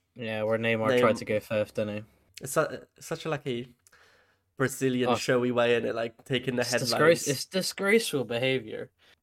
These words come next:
Speaker 2: I think you said it as well, didn't you, on that podcast, that if it was Messi or anyone else like that, you know, they're taking it first, aren't they? Like,
Speaker 1: You go
Speaker 2: Lewandowski's
Speaker 1: first,
Speaker 2: taking it
Speaker 1: aren't
Speaker 2: first for
Speaker 1: you?
Speaker 2: Poland. Ronaldo was taking it first for
Speaker 1: It's,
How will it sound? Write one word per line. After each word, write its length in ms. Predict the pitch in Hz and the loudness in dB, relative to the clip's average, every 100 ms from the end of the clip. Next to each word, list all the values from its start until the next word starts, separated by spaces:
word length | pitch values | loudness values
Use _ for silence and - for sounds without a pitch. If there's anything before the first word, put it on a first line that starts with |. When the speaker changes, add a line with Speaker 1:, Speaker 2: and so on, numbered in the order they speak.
| _ - | _ -14
Speaker 2:
I 40 | |
think 200 | - 160 | -8 -6
you 60 | 147 | -4
said 220 | - 147 | 0 2
it 60 | 123 | 2
as 140 | 113 | 0
well, 120 | 131 | 0
didn't 240 | 123 147 127 | 0 0 0
you, 100 | 123 | -2
on 60 | |
that 200 | 123 - | -4 -6
podcast, 460 | 131 117 - 127 - | -8 -6 -8 -10 -6
that 200 | 120 - | -6 -6
if 140 | 120 | -6
it 60 | 135 | -4
was 200 | 120 117 | -4 -2
Messi 400 | 123 120 - 117 | -4 -2 -4 -4
or 40 | 117 | -4
anyone 340 | 117 117 117 | -4 -6 -4
else 260 | 120 120 120 | -6 -4 -4
like 220 | 117 - | -4 -6
that, 240 | 113 110 - - - - | -8 -8 -10 -20 -16 -8
you 100 | 123 | -6
know, 100 | 110 | -4
they're 220 | 120 123 | -4 -4
taking 300 | 127 113 117 | -4 -6 -6
it 120 | 117 | -6
first, 240 | 123 - | -6 -4
aren't 160 | 135 110 | -6 -6
they? 100 | 104 | -6
Like, 140 | 120 | 0
Speaker 1:
You 40 | 135 | 2
go 60 | 143 | 4
Speaker 2:
Lewandowski's 300 | 147 151 151 | 4 4 4
Speaker 1:
first, 120 | 131 | 4
Speaker 2:
taking 180 | 139 135 | 2 4
it 60 | 175 | 2
Speaker 1:
aren't 140 | 156 | 2
Speaker 2:
first 140 | 120 | 0
for 60 | 110 | -4
Speaker 1:
you? 60 | 123 | -2
Speaker 2:
Poland. 480 | 127 120 120 120 - - - - _ - | -2 0 -4 -6 -10 -20 -20 -20 _ -6
Ronaldo 640 | 123 127 127 127 127 120 | 0 4 4 2 0 0
was 120 | 117 | -2
taking 260 | 104 117 120 | -4 -6 -6
it 80 | 107 | -6
first 220 | 120 - | -6 -6
for 180 | 120 | -8
Speaker 1:
It's, 100 | 120 | -10